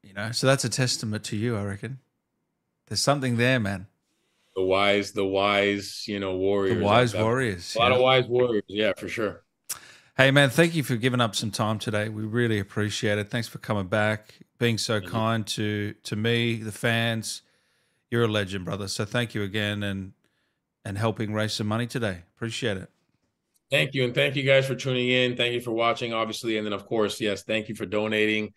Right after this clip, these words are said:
Speaker 2: Um, I, we, you know, Alejandro, myself, Dan, we all really appreciate it for sure, man.
Speaker 1: Is there anything you wanna plug or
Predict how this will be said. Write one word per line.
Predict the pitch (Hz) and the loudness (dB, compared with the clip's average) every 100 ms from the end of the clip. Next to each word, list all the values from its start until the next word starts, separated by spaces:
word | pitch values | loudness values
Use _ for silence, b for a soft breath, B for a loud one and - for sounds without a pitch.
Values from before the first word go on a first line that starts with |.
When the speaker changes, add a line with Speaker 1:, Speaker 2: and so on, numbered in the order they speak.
| b b _ _ | b b _ _
Speaker 2:
Um, | 104 98 98 95 92 95 | -4 0 2 0 -2 -6
I, | 82 95 - | -6 -6 -6
we, | 104 104 | -8 -6
you | 110 | -4
know, | 95 | -2
Alejandro, | 90 95 101 113 104 101 101 | 0 0 0 0 0 2 2
myself, | 95 82 - 107 107 101 - | 0 -4 0 2 4 0 -2
Dan, | 98 104 104 | -2 0 0
we | 95 | 0
all | 98 92 | 2 2
really | 95 92 | 0 -4
appreciate | 85 - 85 85 82 | -6 -8 -10 -8 -8
it | 85 | -10
for | 82 | -14
sure, | - 87 | -12 -10
man. | 82 85 _ _ b b | -12 -14 _ _ b b
Speaker 1:
Is | 131 | -6
there | 143 | 0
anything | 151 147 139 | 0 0 -2
you | 135 | -2
wanna | 131 131 123 117 | -2 0 0 -2
plug | - 123 127 | -2 0 0
or | 123 120 117 | 0 -2 -2